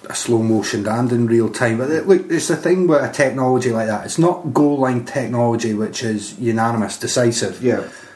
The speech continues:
Speaker 1: You know, the ball is either over the line or it isn't, and you get a thing on your watch. You've got the technology, but it still comes down to one person's interpretation of what it is that they've seen.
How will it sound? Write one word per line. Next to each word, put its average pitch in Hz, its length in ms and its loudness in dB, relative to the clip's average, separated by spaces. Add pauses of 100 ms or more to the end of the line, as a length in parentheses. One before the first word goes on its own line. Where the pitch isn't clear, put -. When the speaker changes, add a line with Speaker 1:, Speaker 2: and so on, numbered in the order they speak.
(100)
Speaker 1:
You 107 100 2
know, 110 120 2
the 104 80 2
ball 110 240 4
is 98 120 -2
either 113 420 0 (180)
over 120 180 4
the 113 80 2
line 110 260 2
or 110 200 -2
it 107 120 -6
isn't, 98 360 -6
and 107 100 0
you 104 60 2
get 107 140 0
a - 20 -6
thing 120 200 0
on 113 100 2
your 104 140 2
watch. 127 360 2 (480)
You've 120 140 0
got 185 140 8
the - 60 -2
technology, 139 600 2
but 110 160 0
it 113 140 -2
still 143 220 0
comes 131 240 0
down 123 220 0
to 113 200 -2
one 123 260 0
person's 123 460 -2
interpretation 117 1000 -2
of 107 160 -6
what 113 160 2
it 107 120 -4
is 104 180 -2
that 104 140 -4
they've 104 120 -10
seen. 127 340 -2